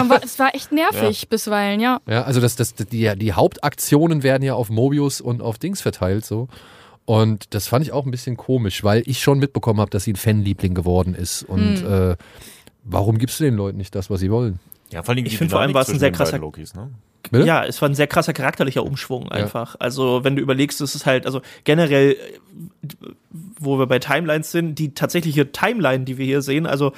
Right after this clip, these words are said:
Speaker 4: äh, die Abfolge der Ereignisse ist ja, ich weiß nicht, das sind ja für die Leute, die das miterleben, fühlt sich das an, als ob das so ein paar Tage sind, wo das alles passiert. Äh, vielleicht Wochen,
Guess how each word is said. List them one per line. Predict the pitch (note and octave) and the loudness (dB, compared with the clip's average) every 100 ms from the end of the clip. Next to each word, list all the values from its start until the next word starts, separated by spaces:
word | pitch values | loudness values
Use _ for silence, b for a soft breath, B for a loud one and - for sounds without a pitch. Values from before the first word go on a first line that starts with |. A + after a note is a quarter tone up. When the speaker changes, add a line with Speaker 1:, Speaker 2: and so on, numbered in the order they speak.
| B B B _ | B B B _
Speaker 4:
äh, | - D3+ | -4 0
die | - | 2
Abfolge | - - E3 C#3+ | 2 2 2 4
der | C#3 B2+ | 4 4
Ereignisse | C3 F#3+ D3 - D3 | 4 0 -2 -2 -2
ist | C3 C#3+ D#3 | -2 -2 2
ja, | C#3 C3 B2+ B2+ | 4 4 2 -2
ich | - - | -14 -18
weiß | - | -12
nicht, | D3+ D3 | -10 -8
das | B2 | -6
sind | C#3+ C#3 | -2 0
ja | C3 - | -2 -4
für | - C#3 | -8 -4
die | |
Leute, | B2+ C3 E3 | 0 0 0
die | C3+ | 0
das | C#3 C3 - | 0 0 -4
miterleben, | C3+ D3 D#3 C#3 C#3+ C#3+ | -4 -2 0 2 2 2
fühlt | E3+ E3+ | 0 0
sich | - | -2
das | C#3+ | -6
an, | - D3 | -4 -2
als | C#3+ | -2
ob | C#3 | -4
das | C#3 - | -4 -4
so | C#3 C3+ | -2 -2
ein | C3+ | -2
paar | - B2+ | -4 -4
Tage | - C3+ G3 C3 | 2 2 2 -2
sind, | A2+ A#2 | -6 -6
wo | B2+ | -4
das | C3 | -4
alles | - C3+ | -6 -8
passiert. | - - B2 C#3+ B B B B B | -12 -8 -6 -8 B B B B B
Äh, | C#3 | -6
vielleicht | - - C#3 | -2 -2 0
Wochen, | - - C3+ | 0 0 -8